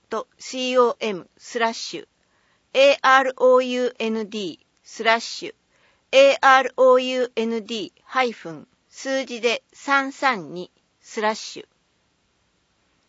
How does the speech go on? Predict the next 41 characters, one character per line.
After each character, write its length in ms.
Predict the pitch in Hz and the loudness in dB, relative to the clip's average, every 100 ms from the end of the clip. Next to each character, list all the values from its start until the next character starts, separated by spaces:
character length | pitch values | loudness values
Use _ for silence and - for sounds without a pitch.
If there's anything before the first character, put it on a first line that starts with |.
| _ _ | _ _
メ 220 | 240 294 | 2 2
ー 40 | 302 | 2
ル 140 | 294 | 0
ア 80 | 262 | -2
ド 140 | 208 | -4
レ 100 | 156 | -8
ス、 240 | 160 - 147 _ _ _ _ _ _ _ - | -10 -18 -20 _ _ _ _ _ _ _ -10
ケ 280 | 294 294 | -4 -2
ー 80 | 285 | 2
ア 140 | 277 269 | 2 2
イ 140 | - | 0
ア 180 | - 240 | 2 4
ー 60 | 262 | 4
ル 120 | 254 | 0
エ 220 | 262 240 175 | 0 -2 -4
ー 60 | _ | _
ア 140 | - 240 | 2 2
ー 80 | 240 | 2
ル 180 | 240 | -2
ア 100 | 226 | -2
イ 120 | 185 - | -4 -10
ド 120 | 190 180 | -10 -10
ッ 60 | _ | _
ト 200 | - 175 - _ | -12 -12 -12 _
テ 100 | 285 | -6
ィ 180 | 285 294 | -4 0
ー 100 | 302 | 2
オ 160 | 233 | 2
ー 20 | |
ワ 160 | 202 233 | 4 2
イ 160 | 240 247 | 4 2
オ 160 | 233 | 0
ー 20 | - | 0
エ 140 | 233 | 0
ー 80 | 240 | 0
ケ 260 | - 226 - - | -2 -4 -4 -10
ー 60 | |
イ 220 | 208 170 _ | -14 -14 _
ー 20 | _ _ - | _ _ -2
ア 120 | |
ッ 60 | 214 | 0